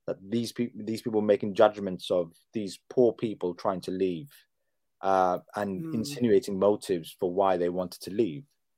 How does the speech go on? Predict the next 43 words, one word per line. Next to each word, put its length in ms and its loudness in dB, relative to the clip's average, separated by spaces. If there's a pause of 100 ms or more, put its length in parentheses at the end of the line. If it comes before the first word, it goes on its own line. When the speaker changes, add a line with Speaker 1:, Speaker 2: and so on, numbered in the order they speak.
(160)
Speaker 1:
you 80 -6
know, 340 0
uh, 640 -12 (800)
uh, 100 -10 (280)
from 300 2
Kabul 400 4
airport. 400 2 (220)
Speaker 2:
Yeah. 280 0 (220)
Speaker 1:
It 60 4
was, 220 0
there 140 6
was 140 2
that 220 8
emotion. 340 0
And 120 -4
on, 140 -6
on 120 -2
the 100 4
other 160 4
hand, 160 -4
it 40 -4
was 120 -10
like, 140 -4
okay, 340 -4 (680)
why 300 4
do 120 0
we 100 -2
think 220 -6
that 100 -2
Afghanistan 680 -4
is 120 -10
just 240 -4
Kabul 340 0
airport 340 0
when, 160 -10
we, 120 -6
when, 240 -8
when 120 -6
the 60 -6
news 220 -6
was 120 -6
being 180 -4
covered? 360 -2